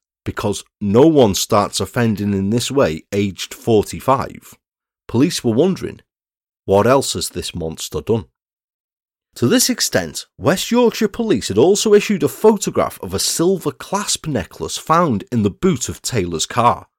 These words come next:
a blue G-Reg Ford Cortina, in an attempt to identify its owner. Detective Superintendent Gregg said,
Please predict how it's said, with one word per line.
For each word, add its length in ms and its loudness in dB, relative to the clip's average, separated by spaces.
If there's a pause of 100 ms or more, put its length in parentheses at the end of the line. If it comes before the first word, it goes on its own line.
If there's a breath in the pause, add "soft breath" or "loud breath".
(240)
a 60 -10
blue 380 2
G-Reg 640 0
Ford 420 0
Cortina, 640 -6 (420)
in 160 2
an 120 2
attempt 480 -2
to 120 0
identify 640 0
its 200 -6
owner. 380 0 (720)
Detective 520 -4
Superintendent 800 -2
Gregg 460 0
said, 320 -6